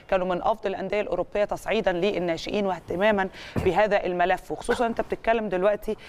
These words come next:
التضارب الموجود من رؤوس الأموال وتدخلها في كرة القدم، وفكرة هنا المواهب الموجودة اللي ممكن أبناء النادي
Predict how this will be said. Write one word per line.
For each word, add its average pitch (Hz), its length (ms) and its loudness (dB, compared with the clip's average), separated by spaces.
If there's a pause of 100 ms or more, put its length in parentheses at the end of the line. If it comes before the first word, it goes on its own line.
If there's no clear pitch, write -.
(180)
التضارب 202 600 2
الموجود 185 560 2
من 208 220 0
رؤوس 202 380 2
الأموال 196 380 2
وتدخلها 190 560 2
في 190 160 -2
كرة 214 260 -2
القدم، 208 440 2 (340)
وفكرة 208 600 0
هنا 226 240 2
المواهب 196 640 2 (340)
الموجودة 196 540 4
اللي 190 140 0
ممكن 240 400 0
أبناء 190 320 0
النادي 202 460 0